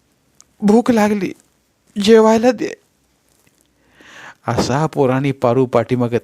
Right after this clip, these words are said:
तगादा लावला. पण घरात अन्नाचा कणही नव्हता की मुठभर धान्यही नव्हतं. पोरांची भूक कशी थंड करावी अशी पारूला चिंता लागली. ती विचार करू लागली, "शेजाऱ्या पाजाऱ्यात मागूनही काही मिळणार नव्हतं."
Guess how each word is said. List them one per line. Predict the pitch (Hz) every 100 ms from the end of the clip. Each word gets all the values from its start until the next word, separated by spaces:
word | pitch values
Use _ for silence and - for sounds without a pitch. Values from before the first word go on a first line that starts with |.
| -
तगादा | 113 127 131 147
लावला. | 170 175 175 - - _ _ _ _ _ - - _ _
पण | 107 104
घरात | 95 101 131 156 -
अन्नाचा | - 107 120 117 120 104 -
कणही | 117 120 135
नव्हता | 120 117 151 151 -
की |
मुठभर | 117 123 117 117 101
धान्यही | 90 110 123 147 165
नव्हतं. | 160 - - - - _ _ _ _ _ _ - - _
पोरांची | 117 117 123 117 120
भूक | 104 127 -
कशी | 110 - 123
थंड | - 120 120
करावी | - 117 117 123
अशी | 113 127
पारूला | 113 110 107 107
चिंता | 98 107 -
लागली. | - - 117 - _ _ _ _ _ _ _ - - -
ती | 123
विचार | 120 - 156
करू | 151 147
लागली, | 147 139 120 - _ _ _ _ _ _ -
"शेजाऱ्या | - 120 110 120 113
पाजाऱ्यात | - 110 113 120 113 110
मागूनही | 104 107 117 123 135
काही | 131 127
मिळणार | 131 120 117 123
नव्हतं." | 123 123 -